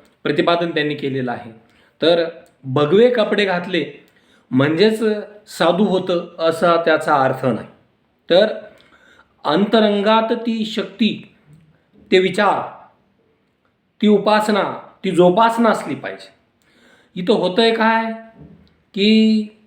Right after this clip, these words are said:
या साधुत्वाच्या नावाखाली अनेक लोक चुकीचे प्रकार कळ-, करत आहेत. आजही जेलमध्ये काही साधू आहेत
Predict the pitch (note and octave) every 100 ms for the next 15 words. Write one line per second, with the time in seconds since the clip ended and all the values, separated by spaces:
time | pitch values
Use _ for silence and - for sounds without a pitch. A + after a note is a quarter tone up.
0 | _ _ _ _ _ _ _ _ - E3+
1 | F3+ F3 D#3+ - - E3+ D#3 G#3+ - A3
2 | A3 A3 G3 F3 F3 E3+ D#3 C#3+ C3+ -
3 | _ _ _ _ _ _ _ _ _ -
4 | C#3+ E3 G#3+ G#3+ F3 D#3 - - - _
5 | _ _ _ _ A3 C#4 B3 B3+ A#3 G#3+
6 | G3+ F#3+ F#3 F3 E3 E3+ D#3+ D3 B2 A#2+
7 | - - _ _ _ _ _ _ - B2+
8 | B2+ D3 E3+ G3 F3+ - _ _ _ _
9 | _ C3 A#2 C#3 G3+ F#3+ E3+ D3 D#3 C#3+
10 | - - _ _ _ _ - D3 F3 F3+
11 | F3+ - _ _ _ _ _ - - D3+
12 | D3 F#3 A#2+ A#2 A2+